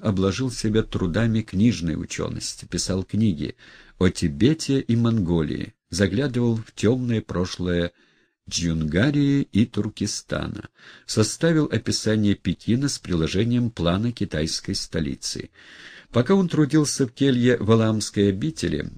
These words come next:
барон Шиллинг использовал светские связи родственников, нажал на все придворные пружины, чтобы вызволить Бичурина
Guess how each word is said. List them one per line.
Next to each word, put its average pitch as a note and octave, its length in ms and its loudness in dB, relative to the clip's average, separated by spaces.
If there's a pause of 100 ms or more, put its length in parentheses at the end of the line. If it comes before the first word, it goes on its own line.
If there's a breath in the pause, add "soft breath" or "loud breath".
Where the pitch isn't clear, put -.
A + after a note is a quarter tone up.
(100)
барон A#2+ 420 4
Шиллинг C3 580 -2
использовал A#2+ 640 2
светские A2 640 0
связи E2 400 0
родственников, D#3+ 720 -2 (440 loud breath)
нажал B2+ 480 2
на G#2 180 4
все G#2+ 280 0
придворные D#2+ 680 0
пружины, D#3 540 -2
чтобы C3+ 440 0
вызволить E2 600 0
Бичурина D3 640 2